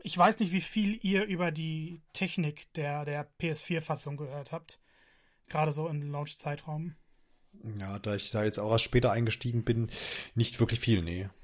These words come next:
Speaker 2: Also ich hab, hab die Version dann wahrscheinlich schon mit dem siebzehnten Patch dann gespielt.
Speaker 1: Also die zweite Großregion, Novigrad, da, da gibt's halt so eine riesige Stadt. Und, ähm, ich,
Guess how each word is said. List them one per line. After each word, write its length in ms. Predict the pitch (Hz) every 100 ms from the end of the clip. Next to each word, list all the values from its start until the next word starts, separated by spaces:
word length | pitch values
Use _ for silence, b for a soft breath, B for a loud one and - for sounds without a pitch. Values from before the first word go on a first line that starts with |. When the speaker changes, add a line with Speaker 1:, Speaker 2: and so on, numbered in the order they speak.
| -
Speaker 2:
Also 140 | 107 101
ich 60 |
hab, 120 | 113
hab 420 | 127 120 104 110 -
die 200 | 101 98
Version 320 | 104 110 107
dann 100 | 101
wahrscheinlich 320 | 101 101 98
schon 160 | - 98
mit 260 | 95 101
dem 360 | 95 92 95 95
siebzehnten 720 | 98 - - 101 - 95 107
Patch 400 | 98 101 - - -
dann 280 | 90 92 107
gespielt. 400 | - - 98 - B B B B B B B -
Speaker 1:
Also 220 | 143 170
die 380 | 156 156 151 -
zweite 840 | - 160 160 175 190 170 165 165 -
Großregion, 1160 | - 147 170 226 - 185 196 196 202 208 214 165
Novigrad, 720 | 170 170 190 185 185 196 - 175
da, 100 | 160
da 200 | 151 170
gibt's 340 | 170 151 156
halt 100 | 170
so 80 | 151
eine 140 | 160 160
riesige 380 | 180 170 151
Stadt. 360 | 151 - 151 - b b b b b b b -
Und, 480 | 170 156 147 - -
ähm, 320 | 165 151 175
ich, 260 | 208 -